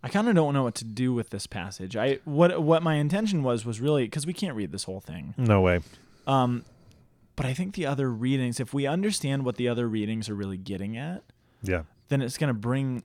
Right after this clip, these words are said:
Speaker 1: the gospel reading, which is very long, and it's probably gonna be, it, this is the one that we read in the three different parts, right? There's usually three different voices that are speaking this.
Speaker 2: Yep.
Speaker 1: Um, it changes everything.
Speaker 2: For the crowd also.
Speaker 1: Oh, the crowd also.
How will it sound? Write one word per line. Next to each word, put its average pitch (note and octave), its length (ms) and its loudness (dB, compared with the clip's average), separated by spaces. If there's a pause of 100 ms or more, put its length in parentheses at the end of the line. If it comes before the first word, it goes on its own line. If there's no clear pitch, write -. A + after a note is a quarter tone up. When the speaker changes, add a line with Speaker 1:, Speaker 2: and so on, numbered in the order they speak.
(140)
Speaker 1:
the A#2 120 -6
gospel C3 520 2
reading, A2+ 200 -2
which A2 120 -8
is A2 100 -6
very C3+ 440 2
long, G2+ 400 -2
and A2+ 80 -4
it's A2 140 -6
probably B2 180 -4
gonna A#2+ 140 -2
be, A#2 120 -4
it, D#3 160 -4
this F3 160 2
is E3+ 60 -2
the D3 80 0
one C3+ 140 0
that C3 80 -4
we C3 120 0
read B2 220 0
in A2+ 80 -6
the A2 80 -6
three A2+ 200 -4
different G#2 280 -8
parts, G2 340 -8
right? E2 140 -8
There's G2 260 -12
usually A2 320 -8
three A2+ 200 -8
different G#2 260 -8
voices G2+ 460 -6
that A2 100 -16
are G#2+ 60 -14
speaking - 420 -14
this. - 220 -14 (260)
Speaker 2:
Yep. A2+ 160 0 (480)
Speaker 1:
Um, A#2+ 180 2
it A2+ 80 -4
changes G2+ 340 -2
everything. G#2 540 -6 (260)
Speaker 2:
For G2+ 500 0
the G#2 120 -8
crowd F2+ 320 -4
also. F2+ 280 -4
Speaker 1:
Oh, C#3+ 120 6
the C3+ 80 2
crowd B2 260 2
also. G#2+ 380 -4